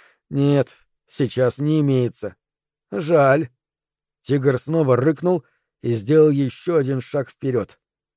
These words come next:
До него теперь было ярда три — дистанция, которую он легко мог преодолеть одним прыжком. Я говорю это, потому что тигр начал приседать на задние лапы, напрягая мышцы, он готовился атаковать.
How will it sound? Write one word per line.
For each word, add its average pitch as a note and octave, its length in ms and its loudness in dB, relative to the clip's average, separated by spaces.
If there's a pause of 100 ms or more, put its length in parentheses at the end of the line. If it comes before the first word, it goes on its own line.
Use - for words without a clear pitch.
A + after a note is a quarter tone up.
(140)
До A#2+ 180 -2
него D#3+ 260 0
теперь B2 300 -2
было C#3+ 220 0
ярда C#3 440 2
три — C#3 320 -6 (420)
дистанция, A#2 760 -4 (340)
которую C3 400 -2
он C3 140 -2
легко C3 360 0
мог C3+ 200 -2
преодолеть C3 640 -2
одним C3 460 -2
прыжком. A#2+ 560 -4 (680)
Я D#3 160 -2
говорю C3+ 380 2
это, A#2 280 0 (400)
потому C3 300 -4
что A#2 180 -6
тигр D3 380 0
начал B2+ 340 -2
приседать C3 580 -2
на C#3+ 160 -2
задние B2+ 420 0
лапы, D3+ 440 2
напрягая C3+ 640 -2
мышцы, - 460 -4 (280)
он C#3+ 180 2
готовился C3+ 600 0
атаковать. E3 680 -2